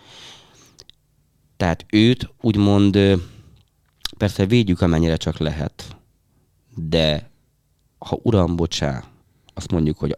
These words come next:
mindenképpen meg kell oldani az abortuszt, vagy elvetél, vagy, vagy ilyesmi dolog történik,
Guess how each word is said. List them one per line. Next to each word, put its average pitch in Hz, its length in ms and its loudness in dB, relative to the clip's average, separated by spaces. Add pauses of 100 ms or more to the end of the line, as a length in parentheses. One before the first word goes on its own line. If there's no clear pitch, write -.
mindenképpen 78 680 0
meg 73 200 0
kell 73 120 -6
oldani 73 260 -4
az 71 80 -8
abortuszt, - 720 -10 (300)
vagy 82 300 0
elvetél, 80 640 -2 (580)
vagy, 76 320 -2
vagy 76 160 -2
ilyesmi 82 320 -2
dolog 78 200 -2
történik, - 600 2